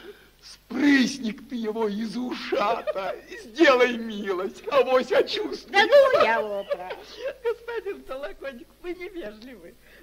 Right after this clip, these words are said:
Speaker 3: Вы даже не поздоровались с дамой. Но дело не в этом. Я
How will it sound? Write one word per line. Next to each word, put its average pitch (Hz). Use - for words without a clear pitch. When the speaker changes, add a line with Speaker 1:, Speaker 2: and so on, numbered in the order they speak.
Speaker 3:
Вы 349
даже 359
не 370
поздоровались 254
с 220
дамой. 185
Но 262
дело 247
не 220
в 156
этом. 131
Я 214